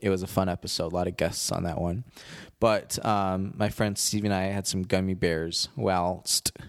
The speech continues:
whilst, that's not a word, whilst watching, uh, Doctor Sleep.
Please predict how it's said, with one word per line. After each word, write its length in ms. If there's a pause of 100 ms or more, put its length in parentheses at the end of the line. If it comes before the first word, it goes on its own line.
(240)
whilst, 640
that's 220
not 100
a 60
word, 340
whilst 640 (400)
watching, 760
uh, 240
Doctor 380
Sleep. 480